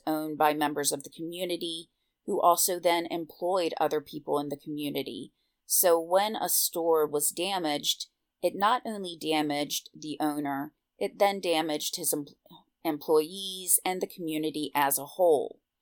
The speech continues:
And he recognized that and was not afraid to approach each n-, each night knowing that he may come across these two thieves. That night,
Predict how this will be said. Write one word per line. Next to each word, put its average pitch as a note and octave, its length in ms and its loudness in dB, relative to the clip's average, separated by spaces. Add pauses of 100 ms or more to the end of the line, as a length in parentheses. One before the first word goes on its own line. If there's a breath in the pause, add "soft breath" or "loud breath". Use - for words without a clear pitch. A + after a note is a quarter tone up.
(360)
And G#3+ 120 -4
he A3 180 -8
recognized F3+ 720 2
that D3+ 440 4 (480)
and D#3+ 160 4
was D#3 200 2
not E3 280 6
afraid E3 600 0
to - 180 0
approach E3 540 0
each F3+ 220 -10
n-, D#3+ 160 -4 (140)
each E3 260 -6
night D#3 320 0
knowing E3+ 440 -2
that D3+ 280 4
he D3+ 320 -8
may D#3+ 380 -2 (120)
come D#3 160 -2
across F3+ 500 4
these - 420 -2
two D3 340 -8 (160)
thieves. - 600 -6 (220)
That A#3 260 0
night, D3+ 340 0